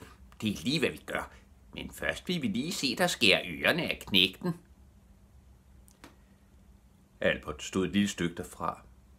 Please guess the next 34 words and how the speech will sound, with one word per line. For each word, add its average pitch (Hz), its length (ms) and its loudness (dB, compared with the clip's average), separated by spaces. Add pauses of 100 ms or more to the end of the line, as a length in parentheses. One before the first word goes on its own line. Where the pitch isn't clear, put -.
(420)
Han 69 140 -12
stod - 280 -6
bag - 220 -2
et - 60 -14
træ, 76 340 -4
og 73 80 -12
han 69 140 -10
kunne 67 260 -14
høre 76 160 -2
alt, 80 180 4
hvad 82 100 -8
der 67 120 -4
blev 65 140 -16
sagt. - 460 -8 (1800)
"Hvis - 200 -8
han - 160 -12
lukker - 300 -12
sækken 101 500 0
op 87 220 -4
nu," 85 240 0 (540)
tænkte 73 320 -2
han, 76 120 -8 (580)
"dør - 180 0
jeg - 220 -8 (160)
ganske - 480 -4 (120)
sikkert 82 340 -2
af 85 100 -6
grin." - 340 0 (1120)
Men 85 160 0 (380)
Rapollo 78 460 0
lukkede 85 400 2
ikke 120 140 4
sækken 73 340 -2
op. 69 260 -6